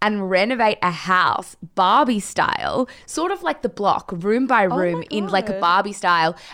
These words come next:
Speaker 1: and then someone can win a stay there. And this is separate to the other dream house that's listed on Airbnb.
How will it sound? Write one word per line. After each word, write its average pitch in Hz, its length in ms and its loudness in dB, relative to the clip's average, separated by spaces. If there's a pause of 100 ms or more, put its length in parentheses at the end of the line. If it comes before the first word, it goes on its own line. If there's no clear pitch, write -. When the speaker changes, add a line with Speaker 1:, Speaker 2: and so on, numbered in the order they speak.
Speaker 1:
and 220 100 2
then 208 160 -2
someone 196 400 0
can 202 160 -6
win 175 160 -2
a 175 60 -4
stay 160 320 0
there. 151 240 -2
And 240 160 2
this 247 160 -6
is 269 100 -4
separate 208 800 -2 (280)
to 202 360 0 (240)
the 208 260 -6
other 190 260 2
dream 170 300 0
house 165 320 0
that's - 220 -8
listed 170 320 -4
on 156 100 0
Airbnb. 147 720 -6